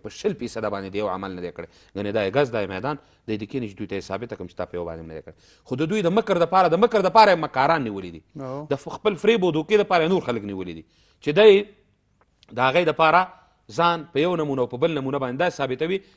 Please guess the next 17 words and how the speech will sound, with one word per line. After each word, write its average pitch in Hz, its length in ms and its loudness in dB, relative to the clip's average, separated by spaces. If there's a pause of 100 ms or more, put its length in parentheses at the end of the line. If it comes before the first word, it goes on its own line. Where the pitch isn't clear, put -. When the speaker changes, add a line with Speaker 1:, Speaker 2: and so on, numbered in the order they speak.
Speaker 1:
چې - 60 -18
د 117 80 -12
هغه، 139 260 2
هغه 127 100 -2 (120)
غیر 170 160 -2
مشروع 131 380 -6
حرکاتو 113 420 -8
ته 175 100 -12 (240)
رواوالی 92 400 -8
ورکړي. 95 260 -12
Speaker 2:
مهم. - 180 -20 (140)
Speaker 1:
عرض 175 200 -2
دا 147 120 -2
دی 160 60 -2
قدرمن 95 400 -10
سیرت 90 280 -12
صاحب 151 160 -6